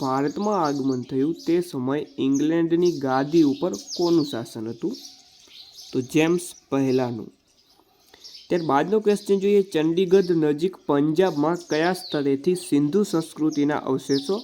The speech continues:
મળે છે? તો એ છે મિત્રો રૂપ-, રોપડ. ઓકે, રૂપડ અથવા તો રોપડ, પંજાબમાં આવેલું છે આ.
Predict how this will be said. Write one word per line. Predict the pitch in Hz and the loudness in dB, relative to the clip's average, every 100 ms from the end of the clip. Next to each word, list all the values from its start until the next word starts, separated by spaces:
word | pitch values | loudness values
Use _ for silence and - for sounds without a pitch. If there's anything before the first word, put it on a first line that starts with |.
| - - | -10 -8
મળે | 143 143 139 120 | -2 2 2 0
છે? | - - - - - - - - - - _ - | -4 -14 -16 -20 -20 -20 -20 -20 -20 -20 _ 2
તો | |
એ | 156 | 2
છે | 170 151 | 2 0
મિત્રો | 143 151 175 147 | 0 0 2 2
રૂપ-, | 127 143 139 - - - - 135 | 0 0 0 -4 -20 -20 -10 -2
રોપડ. | 139 143 123 110 | 0 0 -2 -2
ઓકે, | 139 175 190 | -2 -2 0
રૂપડ | 165 170 147 127 | 2 4 2 0
અથવા | 139 165 | -2 -2
તો | 185 | 0
રોપડ, | 156 143 110 - - - _ _ _ _ - - - | 2 0 -2 -14 -20 -20 _ _ _ _ -20 -16 -2
પંજાબમાં | 180 165 139 123 | 0 2 2 0
આવેલું | 120 117 123 | -4 -4 -6
છે | - | -6
આ. | 147 | -8